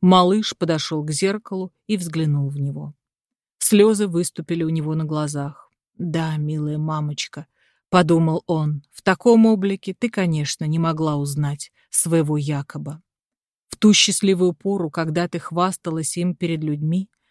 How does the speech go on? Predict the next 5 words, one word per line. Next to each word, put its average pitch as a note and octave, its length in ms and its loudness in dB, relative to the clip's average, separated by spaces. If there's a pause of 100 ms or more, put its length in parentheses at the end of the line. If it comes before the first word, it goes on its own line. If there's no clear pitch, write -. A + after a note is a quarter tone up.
(200)
наружность F#3 680 2
у G3 60 -2
него E3+ 280 -2
была D#3+ 440 -6 (120)
иная. C#3+ 720 -2